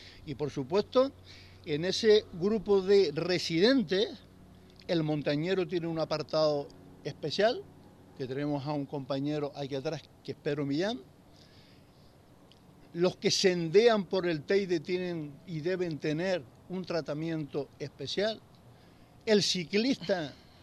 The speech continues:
que pasea por el parque con orden y control debe también tener un trato especial también. Y todo esto el pruc no lo recoge. A fecha de hoy,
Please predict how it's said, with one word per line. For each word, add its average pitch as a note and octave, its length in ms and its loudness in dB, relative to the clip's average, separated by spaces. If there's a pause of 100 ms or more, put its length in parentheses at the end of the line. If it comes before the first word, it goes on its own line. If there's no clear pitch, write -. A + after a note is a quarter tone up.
(880)
que D#3+ 420 0 (600)
pasea G#3 640 4 (180)
por C#3+ 200 0
el C#3 100 0
parque G3 580 0 (520)
con D3 200 2
orden F#3+ 380 2
y F3 80 -6
control D#3 640 0
debe E3+ 280 -2
también D#3+ 580 0
tener E3+ 420 2
un D#3 160 2
trato F3 480 0 (200)
especial E3+ 720 -4 (140)
también. E3 400 -4 (1600)
Y G3 140 -2
todo A3+ 320 8
esto A3 220 2
el G#3+ 80 0
pruc A3+ 360 -2 (200)
no G#3+ 480 0
lo G#3+ 120 2
recoge. A#2+ 440 -6 (1160)
A F#3 120 -4
fecha B3+ 300 4
de G3+ 140 4
hoy, A#2 160 -4